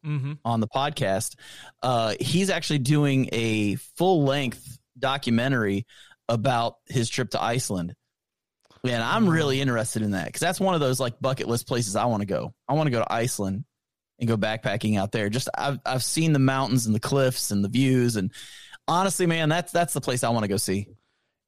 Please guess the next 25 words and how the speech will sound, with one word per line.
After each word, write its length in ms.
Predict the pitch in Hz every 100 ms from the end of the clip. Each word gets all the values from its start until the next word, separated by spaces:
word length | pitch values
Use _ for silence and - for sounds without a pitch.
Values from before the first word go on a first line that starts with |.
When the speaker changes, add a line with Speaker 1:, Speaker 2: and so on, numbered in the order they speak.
| 147 120
Speaker 1:
Yeah, 440 | 123 123 120 117
dude, 360 | 113 117 117 117
that's 220 | 127 -
like 160 | 127
a 80 | 120
different 600 | 117 123 135 147 147 123
world. 760 | 131 131 131 127 117 110 107 - _ _ _ _ _ _ _ _ _ _ _ -
I 100 | 123
would 140 | 113
Speaker 2:
Yeah. 200 | 117 117
Speaker 1:
assume. 160 | 110 110
I've 140 | 127 127
never 180 | 117 110
been 160 | 113
there 220 | 107 107
either. 320 | 107 107 104 98
But 300 | 127 131 120 _
from 140 | 131 127
what 140 | 143
he 80 | 135
told 320 | 139 139 143
us 140 | 110 131
on 120 | 135
the 60 |
podcast, 760 | 120 147 160 147 117 117 -